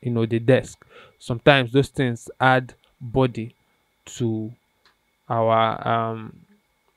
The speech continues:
our mix. Sometimes they are not needed. Just like this compressor is adding, like, um, an analog, um, in the sixty hertz. If I turn it off,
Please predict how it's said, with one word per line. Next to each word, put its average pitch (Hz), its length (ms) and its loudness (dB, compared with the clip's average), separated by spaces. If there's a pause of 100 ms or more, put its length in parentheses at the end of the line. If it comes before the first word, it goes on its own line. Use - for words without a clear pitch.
(600)
our 127 220 4
mix. - 520 0 (1000)
Sometimes 131 480 -2
they 123 80 0
are 123 60 0
not 139 180 4
needed. 123 280 0
Just 143 180 4
like 127 200 4
this 139 300 -2
compressor 135 500 2
is 120 180 0
adding, 131 340 2
like, 120 320 2
um, 113 160 -2
an 120 180 0
analog, 135 560 4 (180)
um, 113 360 -6 (400)
in 123 140 -2
the 113 60 -4
sixty - 420 0
hertz. 127 260 4
If 160 100 0
I 123 80 6
turn 135 240 0
it 131 100 2
off, 113 200 2